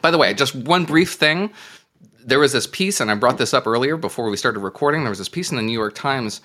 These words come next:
that, uh, found a previously unreported finding in an August Associated Press norc poll, which found that forty-three percent of voters think both Donald Trump and Joe Biden are too old to serve.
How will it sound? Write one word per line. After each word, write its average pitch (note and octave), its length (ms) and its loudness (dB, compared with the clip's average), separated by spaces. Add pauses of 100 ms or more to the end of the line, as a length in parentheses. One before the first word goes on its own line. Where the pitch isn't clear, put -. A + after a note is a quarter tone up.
(440)
that, F#2+ 320 -2 (260)
uh, F2+ 240 -2 (600)
found A2+ 760 -2
a - 100 -2
previously F3+ 600 0
unreported C#3 680 0
finding B2 560 -4
in F#2+ 180 -6
an F#2 180 -6
August A#2 580 -2 (340)
Associated A#2+ 580 -2
Press G#2+ 300 -2
norc G#2 360 -2
poll, E3+ 480 0 (340)
which - 160 -4
found B2+ 640 0 (360)
that F#2+ 180 0
forty-three F#3 380 -2
percent C#3+ 320 -2
of A2 60 -6
voters A#2+ 300 0
think G#2 200 -6
both A2+ 180 -4
Donald A#2+ 240 -2
Trump A#2 180 -4
and G2+ 80 -6
Joe G2+ 160 0
Biden G2+ 480 0
are F2 120 -10
too - 200 -6
old G2+ 200 -2
to - 80 -10
serve. A#2+ 460 -4